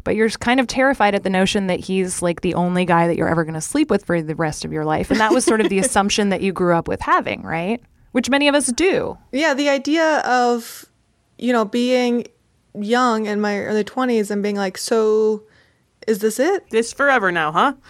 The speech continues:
Speaker 3: <laughs>
Speaker 2: My boyfriend Carl, who's featured in the book, and the book's sort of about our relationship and the ups and downs, and he's great. He's really wonderful, really smart, so great.
Speaker 3: <laughs>
Speaker 2: Um,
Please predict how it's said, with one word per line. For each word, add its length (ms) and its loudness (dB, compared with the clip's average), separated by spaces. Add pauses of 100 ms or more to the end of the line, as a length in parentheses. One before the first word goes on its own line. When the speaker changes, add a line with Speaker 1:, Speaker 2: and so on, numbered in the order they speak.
(180)
Speaker 3:
<laughs> 1040 0
Speaker 2:
My 160 2
boyfriend 400 0
Carl, 260 2
who's 280 0
featured 420 -2
in 60 2
the 80 2
book, 200 0
and 120 0
the 60 0
book's 420 -2 (120)
sort 220 -2
of 60 -6
about 240 2
our 120 4
relationship 720 -2
and 220 -6
the 40 -4
ups 260 -4
and 100 -4
downs, 420 -2 (520)
and 120 -2
he's 240 0
great. 280 2
He's 340 -6
really 260 2
wonderful, 380 -4
really 240 2
smart, 560 -6
so 380 2
great. 420 -8 (240)
Speaker 3:
<laughs> 320 0
Speaker 2:
Um, 460 0